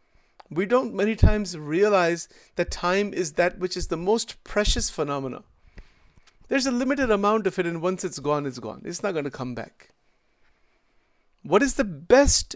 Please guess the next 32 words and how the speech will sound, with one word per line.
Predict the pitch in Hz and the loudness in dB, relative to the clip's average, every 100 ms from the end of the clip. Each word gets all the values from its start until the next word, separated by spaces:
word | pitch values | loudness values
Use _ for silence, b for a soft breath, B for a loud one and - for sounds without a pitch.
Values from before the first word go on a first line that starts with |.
| - | -14
use | - 143 139 196 247 247 233 - | -12 -10 -2 2 4 4 2 0
of | - - 233 - | 0 2 2 0
time? | - 165 165 160 127 120 - _ _ _ _ _ _ _ _ | -2 2 4 4 2 -4 -12 _ _ _ _ _ _ _ _
You | 151 | -4
know, | |
we | 139 180 | 0 0
think | - 254 240 | 0 0 0
of | 190 - _ | -2 -8 _
money. | 143 170 233 123 - b b - | 2 6 6 4 -4 b b 0
What | 170 | 2
is | 190 | 4
the | 180 | 2
best | 143 196 - 185 | 6 6 4 -4
use | 175 165 | -4 -4
of | 135 | 0
money? | 180 208 123 139 | 4 4 2 -4
We | 135 | -4
should | 131 254 - | -2 -4 -2
think | 147 | -2
about | 139 123 113 | 0 -2 -2
that. | - - _ _ _ _ _ _ _ - | -6 -10 _ _ _ _ _ _ _ -12
The | 147 | -6
best | 135 202 - 190 | 4 4 4 0
use | 190 - | 2 4
of | 156 | 6
money, | 156 170 | 6 8
that | 160 | 8
is | 165 | 8
the | 175 | 8
vitamin | 160 170 185 160 | 6 6 4 0
M | 180 208 | 2 2
idea. | 147 123 127 - | 2 -2 -2 -6